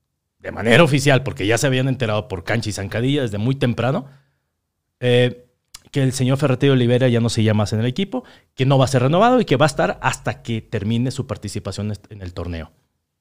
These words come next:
Hasta ahí, pues como que todo lo medio sabemos. No, nadie ha comentado lo de la reunión, pero yo ya se los comento.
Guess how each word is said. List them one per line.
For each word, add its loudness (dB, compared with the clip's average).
Hasta 0
ahí, 2
pues -14
como -6
que -4
todo -2
lo 0
medio 0
sabemos. -4
No, 2
nadie 2
ha -2
comentado 2
lo 2
de -2
la 2
reunión, 2
pero 2
yo 2
ya 2
se -4
los -4
comento. -14